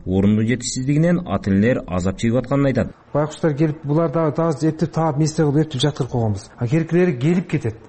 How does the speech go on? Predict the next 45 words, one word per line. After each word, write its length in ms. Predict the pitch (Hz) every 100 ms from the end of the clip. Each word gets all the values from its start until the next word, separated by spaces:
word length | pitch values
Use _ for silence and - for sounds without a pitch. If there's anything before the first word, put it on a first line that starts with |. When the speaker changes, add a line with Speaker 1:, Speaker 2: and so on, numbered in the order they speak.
| - -
Speaker 2:
Места 360 | 160 147 170 123
жок. 140 | 110 - -
Он 320 | 123 131 165
бир 100 | 180
палата 280 | 180 180 190
дедим 240 | 185 208
го, 20 |
болгону 340 | 190 156 160 160
кырк 200 | - 175
койко, 200 | 143 110
жетимиш 360 | 143 156 202
койко 360 | - 165 156 170
болуп, 340 | 147 175 - - - -
бир 140 | 147
бар, 220 | 131 147 135
баары 300 | 120 185 156
жатып 220 | 156 151
даарыланыш 360 | 143 131 120 -
керек 200 | 113 110
да 80 |
өзү. 200 | 196 107 98 - - -
Жетимиш 320 | - 139 185 -
койкобуз 400 | 175 - 180 151
жок 100 | - -
да. 100 | 101 - -
Болгону 280 | 147 156 190 180
кырк 220 | - 214
эле 160 | 180 160
койкобуз 460 | - 147 - 123
жаран 320 | 113 123 110 95
бар. 120 | 107
Анда 280 | 131 165 190
кроваттар 460 | - 165 165 190
мынандай. 480 | 160 135 120 110 107 - -
А 100 | -
мэрияга 460 | 135 170 185 202 214
айтсаң, 180 | 220 240
айттым, 240 | 233 277
ушул, 220 | 220 185
ушулардын, 420 | 151 165 196 208 208
мисалы, 260 | 180 202
ушулардын 400 | 160 - 202 180
эмне 140 | 185 208
дегенге, 280 | 202 170
ушуну 320 | 143 - 185